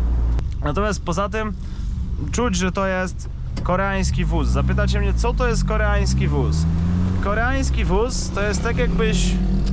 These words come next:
wziął pojazd japoński, wziął z niego jakość mechaniki, ale następnie pozbawił go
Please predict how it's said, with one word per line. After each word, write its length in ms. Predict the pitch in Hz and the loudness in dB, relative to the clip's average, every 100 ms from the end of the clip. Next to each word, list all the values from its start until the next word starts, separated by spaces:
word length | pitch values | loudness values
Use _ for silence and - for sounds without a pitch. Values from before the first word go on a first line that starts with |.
| - - - - - - | 0 0 0 0 0 0
wziął 320 | - 233 262 269 - - - - - | 0 2 2 2 0 0 0 0 2
pojazd 420 | 208 240 226 - | 2 2 0 0
japoński, 840 | 196 190 196 175 - - - 185 - - - - - - - - - - - - | 0 0 0 2 2 0 0 0 0 0 0 0 0 0 0 0 0 0 0 0
wziął 360 | - 226 285 | 2 2 2
z 100 | 254 | 2
niego 580 | 240 240 247 226 190 156 - - - - - - - 170 | 2 2 2 2 2 2 2 0 0 0 0 0 2 2
jakość 840 | 170 226 - 214 185 - - - - - - 127 | 2 2 2 2 0 0 -2 0 0 0 0 0
mechaniki, 1080 | 143 185 220 226 233 196 180 - 180 240 302 - - - - - - - - | 0 0 0 0 0 0 0 0 0 0 0 0 0 0 0 0 0 0 0
ale 220 | 180 214 | 0 0
następnie 600 | 220 - 240 247 240 233 | 0 0 0 0 0 0
pozbawił 640 | 220 208 208 233 233 226 | 2 2 2 2 0 0
go 340 | 170 190 226 | 0 2 2